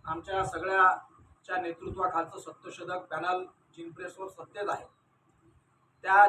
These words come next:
जिनप्रेसमध्ये जे कॉम्प्लेक्स आम्ही नव्यानं निर्माण करत आहोत, नारायणराव पाटील वानखेडे यांच्या पुतळ्यापासून तर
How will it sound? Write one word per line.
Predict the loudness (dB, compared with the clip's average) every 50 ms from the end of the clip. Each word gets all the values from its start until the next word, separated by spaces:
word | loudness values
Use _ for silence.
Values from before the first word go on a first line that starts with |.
| 8 2
जिनप्रेसमध्ये | -4 -8 -8 -10 -8 -6 -6 -6 -6 -10 -10 -8 -8 -8 -8 -8 -10 -12 -14 -20 _ _ _ _ _ _ _ _ _ _ _ _ _ _ _ -20 -20 -20 -20 -20 -20 -18 -16
जे | -16 -12
कॉम्प्लेक्स | -6 -4 -4 -4 -2 -2 -2 0 2 2
आम्ही | 2 2 0 -2
नव्यानं | -6 -6 -4 -4 -4 -4 -4
निर्माण | -4 -2 4 6 8 8 10 10
करत | 8 8 8 6 4
आहोत, | 2 0 -2 -6 -10 -12 -12 -14 -14 -14 -14 -12 -12 -12 -14 -14 -16 -20 -20 _ -18 -18 -18 -14 -10
नारायणराव | -6 -4 -4 -2 -2 -2 -2 0
पाटील | 0 -2 -4 -4 -8 -14 -16 -18 -20 -20 -12 -8
वानखेडे | -8 -6 -6 -6 -8 -8 -6 -6
यांच्या | -6 -6 -6 -8 -10 -12
पुतळ्यापासून | -12 -14 -14 -10 -10 -8 -4 -2 -2 -2 -2 -4 -6 -6 -4 -4 -6 -6 -8 -12 -20 _ _ _ _ _ _ _ _ _ _
तर | -6 -4 -4 -2 -2 -2 -2 -2